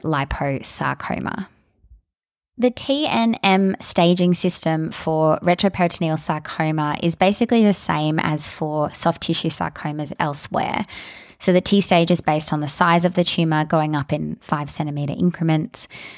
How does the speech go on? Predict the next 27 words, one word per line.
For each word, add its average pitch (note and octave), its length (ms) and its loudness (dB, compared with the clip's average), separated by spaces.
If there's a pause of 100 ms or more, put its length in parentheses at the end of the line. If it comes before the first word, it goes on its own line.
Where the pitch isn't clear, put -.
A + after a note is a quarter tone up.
(320)
The - 160 0
N E3+ 240 6
stage D3+ 300 2
has D#3 180 -4
to - 80 -4
do D#3 80 -2
with D3 140 -4
nodal G3+ 240 4
metastases, F3 840 0
present C#3+ 320 -2
or C#3+ 120 -4
not, A#3+ 400 0 (380)
and D#3+ 200 2
M D3+ 320 0 (240)
with D#3+ 200 0
distant - 340 -2
metastases. - 880 -6
And F3+ 160 4
they F3 100 4
also F#3+ 600 4
have E3+ 260 -2
the E3+ 80 -2
same D#3 500 0 (140)
grading D#3+ 560 4
consideration D3 840 0 (100)
as C#3+ 360 0
for C#3 480 0